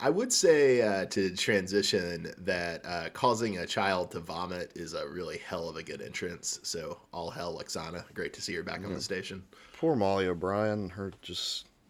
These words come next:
Speaker 2: yeah, getting sick around Lexana. But
Speaker 1: Well, it's 'cause Lexana fed her all those, uh, treats, right?
Speaker 2: All those treats, yes. Those treats.
Speaker 1: Although, maybe it's also could be, maybe that's also kind of like a side effect of her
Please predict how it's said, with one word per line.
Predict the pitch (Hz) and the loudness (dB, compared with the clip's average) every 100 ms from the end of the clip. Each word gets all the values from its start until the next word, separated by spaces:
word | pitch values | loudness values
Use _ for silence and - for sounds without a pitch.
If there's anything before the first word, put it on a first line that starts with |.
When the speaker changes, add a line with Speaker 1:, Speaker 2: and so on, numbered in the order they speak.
| _ | _
Speaker 2:
yeah, | - - 90 85 _ _ | -12 -10 -8 -10 _ _
getting | - 90 90 | -6 -6 -4
sick | - 90 | -6 -6
around | 82 87 87 | -4 -4 -6
Lexana. | - - 90 90 90 - - - - - - | -8 -8 -6 -6 -8 -16 -20 -20 -20 -20 -6
But | 110 113 - | -2 -2 2
Speaker 1:
Well, | 123 107 | 8 8
it's | 98 | 8
'cause | - 101 | 2 2
Lexana | 95 - 98 82 78 78 | 0 0 0 0 -4 -6
fed | - 80 | -2 -2
her | 73 67 | -2 -6
all | 76 | -8
those, | 71 60 65 73 | -8 -8 -8 -8
uh, | 62 82 - - _ _ _ | -8 -10 -12 -20 _ _ _
treats, | - 87 80 - | -8 -6 -6 -6
right? | 82 82 - - | -4 -4 -8 -6
Speaker 2:
All | 160 | 0
those | 170 - | 0 -2
treats, | - - 247 294 - - - - | -4 -4 0 -2 -4 -10 -10 -6
yes. | 165 160 - - - - | -4 -4 -6 -10 -12 -14
Those | - | -14
treats. | - 131 | -6 2
Speaker 1:
Although, | 120 131 120 - - - | 8 10 8 0 -14 0
maybe | 156 214 175 | 6 8 8
it's | 147 | 4
also | 120 110 - 170 | 4 4 4 2
could | - 98 87 | 2 -4 -4
be, | 90 85 _ _ - | -10 -10 _ _ 8
maybe | 127 127 | 10 10
that's | 107 92 95 | 6 4 0
also | 82 - | -2 -6
kind | - 82 | -6 -8
of | 78 | -8
like | 85 | -8
a | |
side | - - 60 | -6 -6 -6
effect | - 80 - - | -6 -8 -6 -10
of | - | -10
her | - 78 - | -8 -8 -8